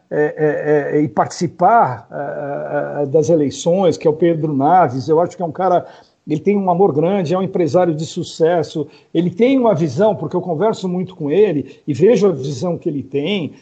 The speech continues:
As próprias pessoas que estão dentro do processo, né, o Fabrício, Flávio,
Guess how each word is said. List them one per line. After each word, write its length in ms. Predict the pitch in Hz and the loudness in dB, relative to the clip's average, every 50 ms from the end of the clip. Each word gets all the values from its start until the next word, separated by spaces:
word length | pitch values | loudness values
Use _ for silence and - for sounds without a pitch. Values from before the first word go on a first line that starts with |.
| _ _ - | _ _ -6
As 140 | - - - | -6 -6 -2
próprias 380 | - 480 453 440 - 359 240 | 0 0 0 0 0 -2 -2
pessoas 500 | - - 247 - - 277 311 311 240 - | 0 0 0 0 2 2 2 4 2 0
que 80 | - 220 | -2 -6
estão 260 | - - 240 240 240 | -2 0 0 2 2
dentro 220 | 196 226 208 208 | 2 2 0 0
do 100 | 202 202 | -2 -4
processo, 800 | 190 202 180 147 - - 160 165 202 220 208 - - - 123 107 - _ _ _ _ _ | -4 -4 -4 -6 -4 -2 -2 0 0 0 0 -2 -4 -10 -18 -18 -20 _ _ _ _ _
né, 340 | 117 127 143 170 202 214 196 - - - _ _ _ - | -6 -2 0 2 2 0 0 -4 -10 -18 _ _ _ -20
o 80 | - | -6
Fabrício, 960 | - - - 107 110 131 135 156 196 208 190 165 - - - 151 131 113 - - - - _ _ | -2 -2 -2 -2 -2 -2 -2 0 2 2 0 0 -2 -6 -6 -4 -4 -4 -6 -8 -16 -20 _ _
Flávio, 840 | _ - 156 143 170 202 190 165 139 - 139 135 131 127 117 - | _ 0 2 4 4 4 4 2 0 -2 -4 -4 -4 -4 -4 -8